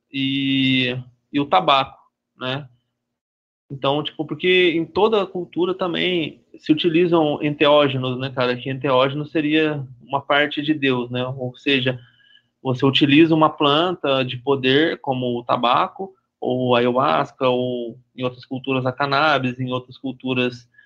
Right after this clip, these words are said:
é, várias outras plantas que, que têm essa característica de, de alterar, né, a consciência, pra, é, conseguir falar com os espíritos, ou introspecção, né, seja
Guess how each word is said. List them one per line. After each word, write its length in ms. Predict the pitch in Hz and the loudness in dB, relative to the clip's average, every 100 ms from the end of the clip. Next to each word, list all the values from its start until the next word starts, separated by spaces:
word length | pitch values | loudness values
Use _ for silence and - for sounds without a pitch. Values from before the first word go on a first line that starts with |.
| _ _ _ _ - | _ _ _ _ -8
é, 580 | 120 120 117 117 - - _ _ _ | -2 0 0 -2 -8 -16 _ _ _
várias 320 | 127 139 143 | 0 2 2
outras 200 | 135 - | -4 -10
plantas 320 | - 127 127 _ | -8 -6 -6 _
que, 140 | - | -20
que 100 | - | -20
têm 420 | - 127 123 120 123 _ | -8 -4 -4 -6 -12 _
essa 320 | - 123 127 113 | -18 -10 -8 -6
característica 600 | 127 123 135 123 - 127 | -4 -4 -2 -4 -4 -6
de, 220 | 120 123 | -4 -4
de 100 | 131 | 0
alterar, 460 | 123 123 120 127 151 | 0 2 2 2 0
né, 120 | 123 | -2
a 60 | |
consciência, 640 | 120 127 123 123 127 147 - _ _ _ _ _ | -4 -8 -8 -6 -6 -6 -16 _ _ _ _ _
pra, 680 | 147 143 165 202 202 - 160 | 2 2 2 -2 -4 -6 -6
é, 380 | 147 147 143 139 | -2 -2 0 -2
conseguir 500 | 139 147 143 151 143 | -4 -10 -8 -6 -4
falar 220 | 143 160 147 | 2 2 2
com 120 | 143 | 0
os 80 | 151 | -2
espíritos, 640 | 147 185 185 151 151 135 | -2 4 8 6 6 2
ou 440 | 147 147 139 127 123 | 4 4 2 -4 -8
introspecção, 1000 | 131 139 131 156 - 170 165 147 135 127 _ _ _ _ | -10 -8 -4 -4 -2 2 2 2 -2 -8 _ _ _ _
né, 180 | - 127 | -4 -2
seja 640 | 127 143 151 165 160 156 | 0 2 4 4 4 0